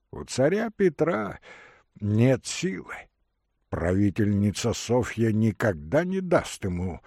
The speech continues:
царствовать. Она жестокая и решительная женщина. Теперь она собирает двести тысяч войска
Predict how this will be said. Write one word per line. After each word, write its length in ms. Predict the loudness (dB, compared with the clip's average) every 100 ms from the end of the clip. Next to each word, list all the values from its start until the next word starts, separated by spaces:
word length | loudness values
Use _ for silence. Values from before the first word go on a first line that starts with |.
| -20 _
царствовать. 960 | -2 -2 -2 -10 -12 -10 -10 -12 -16 -20 _ _ _ _
Она 880 | -4 -2 2 4 4 2 -4 -8 -10 -12 -14 -18 -18
жестокая 1200 | -16 -12 -12 -12 0 4 4 2 -8 -8 -10 -10 -14 -20 -12
и 160 | 0 2
решительная 800 | 2 2 4 4 2 2 2 2
женщина. 640 | -2 -6 -6 -14 -12 -14 -16 _ _ _ _ _ _ _ _
Теперь 340 | -2 2 4
она 220 | 4 2 2
собирает 640 | 0 2 4 4 4 2
двести 640 | 2 6 4 2 -2 -2
тысяч 540 | 0 0 2 -2 -2 -4
войска 640 | 2 2 0 0 4 4